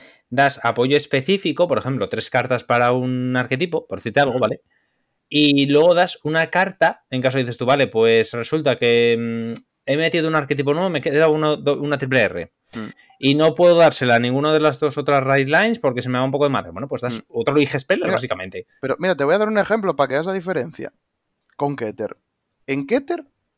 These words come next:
Speaker 2: la mayoría de cartas que te stackean,
Speaker 1: Mm.
Speaker 2: o algún, o muchos grados tres que hacen efecto, son genéricos.
Speaker 1: Mm.
Speaker 2: Incluso Alden es genérico.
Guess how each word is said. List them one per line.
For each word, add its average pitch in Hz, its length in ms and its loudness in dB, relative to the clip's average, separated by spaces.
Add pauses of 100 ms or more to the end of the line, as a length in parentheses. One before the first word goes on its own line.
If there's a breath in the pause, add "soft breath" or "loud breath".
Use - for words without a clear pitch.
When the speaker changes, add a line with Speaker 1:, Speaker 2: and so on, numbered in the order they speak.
Speaker 2:
la 139 140 0
mayoría 156 420 0
de 285 140 -2
cartas 135 460 -2
que 135 100 -6
te 123 160 -6
stackean, 156 600 -2 (480)
Speaker 1:
Mm. 143 160 -8 (420)
Speaker 2:
o 131 180 4
algún, 143 300 0
o 139 100 -2
muchos 190 320 -4
grados 190 240 0
tres 156 160 -10
que - 60 -4
hacen 131 180 -4
efecto, 139 500 -6
son 175 160 -6
genéricos. 208 540 -6 (880)
Speaker 1:
Mm. 156 80 -8
Speaker 2:
Incluso 165 400 0
Alden 233 300 2
es 120 120 -6
genérico. 180 560 -8